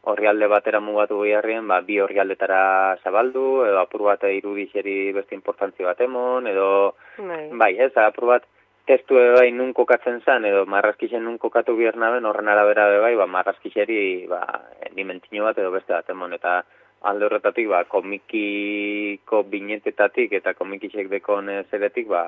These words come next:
Speaker 1: ba, beste askatasun bat be bai.
Speaker 2: Mhm. Eh, lengurtan komentatzen zen egon, eh, Mitxelek nahiko garbi zeukela zer nahi zon, eh, non nahi zon dana,
Speaker 1: <laughs>
Speaker 2: eta, eh,
Speaker 1: Bai.
Speaker 2: aurten ere hala izan da?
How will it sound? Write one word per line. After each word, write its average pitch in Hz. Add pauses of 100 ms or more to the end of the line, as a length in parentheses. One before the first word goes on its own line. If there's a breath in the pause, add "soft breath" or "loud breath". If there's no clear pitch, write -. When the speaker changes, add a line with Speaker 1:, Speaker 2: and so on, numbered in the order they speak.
(200)
Speaker 1:
ba, -
beste 95
askatasun 90
bat 82
be 85
bai. 85 (220)
Speaker 2:
Mhm. 196 (400 loud breath)
Eh, 185
lengurtan 233
komentatzen 233
zen 240
egon, 233
eh, 214
Mitxelek 220
nahiko 202
garbi 202
zeukela 185
zer 196
nahi 190
zon, 247
eh, 208
non 202
nahi 208
zon 196
dana, 247
Speaker 1:
<laughs> 220
Speaker 2:
eta, 196 (960 loud breath)
eh, 202
Speaker 1:
Bai. 214
Speaker 2:
aurten 220
ere 233
hala 233
izan 233
da? 233